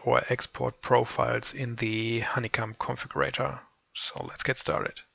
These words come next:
If you want to import a profile, you actually need a profile. So to get more profiles, click on Actions,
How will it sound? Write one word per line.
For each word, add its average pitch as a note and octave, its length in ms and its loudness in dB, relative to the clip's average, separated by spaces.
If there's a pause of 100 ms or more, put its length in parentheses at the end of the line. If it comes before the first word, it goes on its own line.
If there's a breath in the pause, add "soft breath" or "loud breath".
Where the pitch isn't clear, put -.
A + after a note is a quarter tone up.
(520 soft breath)
If C#3+ 220 6
you C#3 60 6
want D3+ 220 10
to D#3+ 100 4
import B2+ 400 6
a - 20 -8
profile, - 640 6
you C3 100 2
actually B2 320 4
need B2+ 220 0
a - 40 -4
profile. - 480 -4 (1000 soft breath)
So A#2+ 260 4
to A#2+ 520 2
get D#3 180 10
more B2+ 220 4
profiles, C3 640 8
click - 260 0
on A#2+ 100 4
Actions, D3+ 680 2